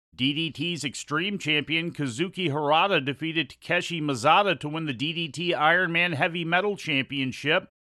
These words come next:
but Harada's reign as a double champion ended up being short-lived.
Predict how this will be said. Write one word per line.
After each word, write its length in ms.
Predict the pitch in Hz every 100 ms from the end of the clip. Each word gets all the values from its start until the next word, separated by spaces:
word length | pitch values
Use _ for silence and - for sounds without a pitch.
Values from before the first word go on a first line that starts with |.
| _
but 140 | 135 123
Harada's 520 | 139 147 165 160 120
reign 360 | 139 175 196
as 120 | 165 135
a 60 |
double 320 | 127 160 156
champion 500 | 127 170 185 165 156
ended 300 | 160 170 170
up 160 | 170 139
being 240 | 160 160
short-lived. 800 | 131 170 170 135 160 208 175 147